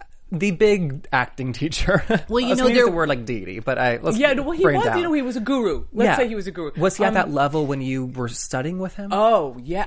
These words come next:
Speaker 2: W-, he was w-, way pa-, you know, he, by
Speaker 1: Oh,
Speaker 2: that
Speaker 1: really?
Speaker 2: time he was an icon. By the time
Speaker 1: Wow.
Speaker 2: I met Sandy. Um, and I, you know, had, I had Sandy in class for one year, by which time he was an old man. Um, and, and, uh,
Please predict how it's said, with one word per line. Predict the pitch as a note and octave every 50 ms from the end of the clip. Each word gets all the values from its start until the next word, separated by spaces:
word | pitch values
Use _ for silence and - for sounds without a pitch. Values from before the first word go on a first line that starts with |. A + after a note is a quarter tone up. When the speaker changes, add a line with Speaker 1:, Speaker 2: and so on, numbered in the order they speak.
| -
Speaker 2:
W-, | - - F3 F#3+ F3+
he | F#3 A3+ G3+
was | F3+ F#3+ F3 F#3
w-, | - E3+ F3+ E3+ D#3 D3+ - - F3+
way | E3+ D#3+ F#3 F#3+ G3 G3 F#3+ F3+ E3+ D#3+ C#3+
pa-, | - - - F3+ - -
you | F3 E3
know, | D#3 D3
he, | C#3+ - G3 -
by | - - E3
Speaker 1:
Oh, | E3
Speaker 2:
that | F3+ F#3
Speaker 1:
really? | F#3 B2 -
Speaker 2:
time | D#3 D3+
he | D#3
was | C3 C3+ B2
an | C#3+ C3+
icon. | C3+ C3 C3+ - - C3+ A2 - -
By | - C3 D3+
the | D#3 -
time | A#2 A2+ A2 F#2 C#3+
Speaker 1:
Wow. | C#3+
Speaker 2:
I | C#3+
met | C#3+ C#3 - -
Sandy. | - - D3+ B2 C3 C3 C3 B2 - - - - - - -
Um, | E3+ F3 - -
and | G3 A3 A3+
I, | A#3+ C4 D4 C4+ A#3+ - -
you | G#3+ A3 G#3+
know, | G#3+ G3 F#3+
had, | G3 G3 G#3+ G3+ F3+ D#3+ C#3+ B2 - - _ _ _ - - _ _ _ - - - - _ - - -
I | F3
had | F#3 G3+ F#3 F3
Sandy | - - G3 F3+ E3+ F3 F3
in | D#3+ D3+
class | - - E3+ D#3 D#3 D#3 -
for | - - D3 C#3+
one | C#3+ D#3 D#3 D#3 D#3+
year, | E3+ E3+ E3+ D3+ C#3 - - - - - _ _ - C#3 - -
by | E3+ A3+ A#3
which | A3 B3 A#3+ - -
time | - D4 C4+ B3+
he | B3+ A3
was | G3 G3 E3+ G3
an | G3
old | G3 G#3 A3+ A3 F#3 C#3+
man. | E3 E3 D#3+ F#3 A3 A3 C#3+ B2+ C3 - _ _ _ _ _ _ - _ _ -
Um, | D#3 E3 E3 D#3+ D#3 D3+ -
and, | E3 E3+ E3 D#3+ D#3 - - -
and, | D#3 E3 E3 E3 E3 D#3+ E3+
uh, | E3 D#3 D3+ D3 C#3+